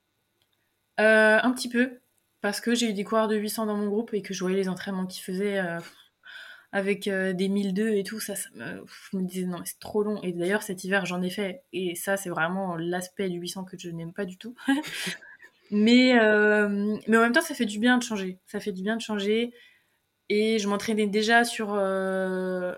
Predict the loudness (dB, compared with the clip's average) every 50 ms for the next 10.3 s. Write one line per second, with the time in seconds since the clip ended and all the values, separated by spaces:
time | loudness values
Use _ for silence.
0 | -12 -20 _ _ _ _ _ _ _ _ _ _ _ _ -18 -10 -6 -4 -2 0
1 | 0 0 2 2 2 2 2 0 -2 -2 -4 -4 -2 0 0 2 2 0 -2 -2
2 | -2 -2 -2 0 0 -2 -2 -2 -2 -2 -2 -2 -2 -4 -2 -4 -4 -6 -10 -12
3 | -6 -2 0 0 0 0 -2 -6 -8 _ _ _ -12 -10 -10 -8 -8 -8 -8 -6
4 | -6 -6 -6 -6 -6 -6 -6 -6 -4 -6 -6 -6 -8 -10 -10 _ _ _ _ _
5 | -6 -4 -4 -4 -4 -4 -4 -4 -4 -4 -4 -4 -4 -4 -8 -12 -18 -20 -20 -20
6 | -20 -20 _ _ _ _ _ _ _ _ _ _ _ _ _ _ _ _ _ _
7 | _ -2 0 2 2 2 2 2 0 0 0 -2 -2 -2 -2 0 0 2 4 4
8 | 4 4 2 -2 -4 -6 -6 -6 -8 -10 -8 -6 -6 -4 -4 -6 -6 -8 -10 -10
9 | -10 -10 -12 -12 -8 -6 -4 -4 -4 -4 -4 -6 -8 -10 -12 -12 -12 -14 -14 -12
10 | -10 -10 -8 -8 -10